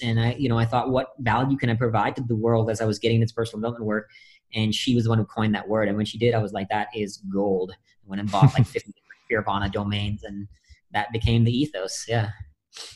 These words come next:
Speaker 2: Excellent, excellent. So, uh,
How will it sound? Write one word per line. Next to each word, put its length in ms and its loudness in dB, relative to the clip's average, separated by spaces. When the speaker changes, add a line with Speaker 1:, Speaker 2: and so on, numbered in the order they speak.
Speaker 2:
Excellent, 400 -2
excellent. 400 -2
So, 360 4
uh, 400 2